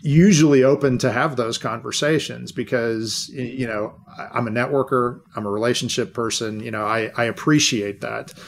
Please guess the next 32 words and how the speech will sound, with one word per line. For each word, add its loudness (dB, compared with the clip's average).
At 0
the 6
end 4
of 4
the 2
day, 6
does, 4
does 2
that 4
mean 4
that 2
the 0
conversation 2
may 4
pivot 0
to, 4
"Hey, 6
I 4
saw 2
that 2
you're 4
looking 2
to, 0
to -2
hire 2
some 0
enterprise 0
customer -2
success -2
managers"? -2
You 0
know, 2